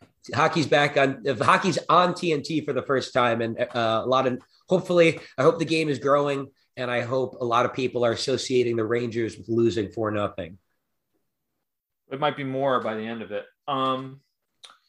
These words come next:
Speaker 2: here's, uh, here, here's what we're, here's what we're gonna do.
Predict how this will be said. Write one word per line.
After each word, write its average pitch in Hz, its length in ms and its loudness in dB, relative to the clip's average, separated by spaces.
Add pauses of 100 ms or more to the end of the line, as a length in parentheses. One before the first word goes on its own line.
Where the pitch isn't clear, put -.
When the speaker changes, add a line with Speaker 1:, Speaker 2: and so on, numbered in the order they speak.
(400)
Speaker 2:
here's, 185 680 -2 (340)
uh, 135 440 2
here, 160 260 -4
here's 165 360 -2
what 165 160 -2
we're, 147 280 -2
here's 139 220 -10
what 143 140 -8
we're 131 160 -6
gonna 120 220 -8
do. 110 260 -8